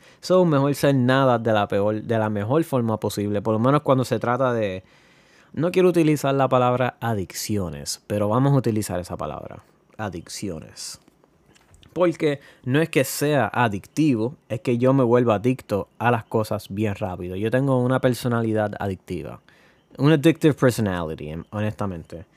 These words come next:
Y, pues, decidí reemplazar esa adicción con ir al gimnasio. Y, honestamente, voy al gimnasio mucho menos de lo que fumaba. Like, mucho menos de lo que fumaba. Pero, pues,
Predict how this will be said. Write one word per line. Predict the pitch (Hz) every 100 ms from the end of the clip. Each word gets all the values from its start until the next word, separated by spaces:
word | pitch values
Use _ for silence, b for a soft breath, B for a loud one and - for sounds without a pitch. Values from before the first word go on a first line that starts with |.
| b b b b b
Y, | - 135
pues, | 123 120 110
decidí | 113 113 113 110 143
reemplazar | 151 139 123 117 104 123
esa | 135 147
adicción | 156 151 - 151 143 156
con | 139 120
ir | 120 120
al | 127
gimnasio. | 135 127 123 113 131 147 - _ b b b b b _
Y, | 131 127 117
honestamente, | 110 120 143 143 147 151
voy | 117 113
al | 131
gimnasio | 131 127 127 - 127
mucho | 95 98 139 165 135
menos | 113 104 95
de |
lo | 101
que | 95 95
fumaba. | 98 98 104 107 139
Like, | - 104 92 - _
mucho | 92 98 143 131 107
menos | 90 87 98
de | 95
lo | 90
que | 92
fumaba. | 123 120 127 123 113
Pero, | 113 120 135
pues, | 160 151